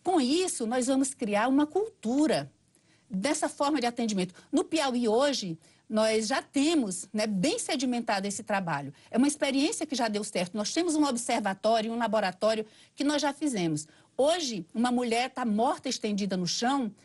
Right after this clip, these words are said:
a primeira pergunta que o agente e que o perito vai fazer é se isso não foi um feminicídio. Primeiro tem que descartar o feminicídio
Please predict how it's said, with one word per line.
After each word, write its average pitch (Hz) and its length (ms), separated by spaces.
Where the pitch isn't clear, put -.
a 220 80
primeira 415 340
pergunta 285 840
que - 80
o 269 80
agente 240 640
e 254 120
que 262 160
o 262 80
perito 240 440
vai 226 160
fazer 220 560
é 214 100
se - 240
isso 294 400
não 339 160
foi 269 240
um 277 60
feminicídio. 233 760
Primeiro 370 500
tem 339 180
que 330 100
descartar 311 680
o 453 40
feminicídio 269 880